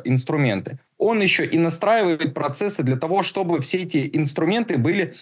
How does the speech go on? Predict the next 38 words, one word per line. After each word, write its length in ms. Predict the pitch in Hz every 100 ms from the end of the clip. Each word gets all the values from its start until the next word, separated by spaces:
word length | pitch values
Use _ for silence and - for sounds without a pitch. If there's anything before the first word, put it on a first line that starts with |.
| -
внедрены 460 | 147 156 147 160 208
во 120 | 160
все, 300 | 127 208 202 -
для, 480 | - 123 120 147 139
допустим, 480 | 147 147 180 175 135
во 60 |
все 180 | 131 214
команды 420 | 208 131 175 143
разработки, 720 | 127 127 123 101 98 95 127 - - -
чтобы 240 | - 165
не 160 | 160 220
было 180 | 233 196
никаких 480 | 165 147 151 220 208
shadow-релизов, 880 | - 180 196 170 151 123 123 107 -
чтобы, 380 | - 139 151 - - -
э, 340 | 143 147 143
допустим, 680 | 131 151 208 170 175 151 139 - -
бывают 440 | 156 180 175 147
такие 260 | 165 165 165
случаи, 380 | - 196 -
когда 500 | 131 143 151 170 151 - _
команды 380 | - 165 175 156
приходят 520 | 147 160 147 170 135
с 60 | -
тем 200 | - 156
или 120 | 147
иным 180 | 151 156
релизом 420 | 156 160 151 147
и 60 | 147
его 200 | 151 160
показывают, 600 | 180 175 370 277 160 127
а 100 | 156
еще 240 | 170 -
десять 400 | 214 214 226 156
проходят 520 | 135 143 196 175 139 147
мимо 240 | 127 98
параллельно, 640 | - 123 143 226 175 110
и, 480 | 107 - 170 160 120